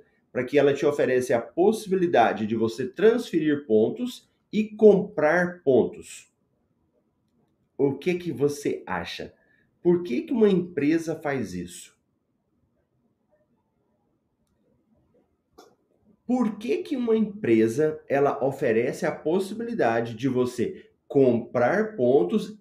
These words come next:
e transferir? Será que realmente é algo bom? Porque muitas vezes a empresa tá pegando algo que é positivo pra nós, né?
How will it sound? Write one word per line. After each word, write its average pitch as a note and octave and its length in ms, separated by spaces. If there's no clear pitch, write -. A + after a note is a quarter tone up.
e A3+ 220
transferir? D3 840
Será C4 280
que A#3 140
realmente F3 880
é C3+ 120
algo A#2 340
bom? G#2+ 420
Porque - 220
muitas G3+ 680
vezes A#2+ 520
a B2 120
empresa B2+ 420
tá B2 80
pegando A#2 340
algo G#2+ 360
que B2 80
é A2 40
positivo C3 720
pra G2 160
nós, G#2+ 360
né? G3+ 240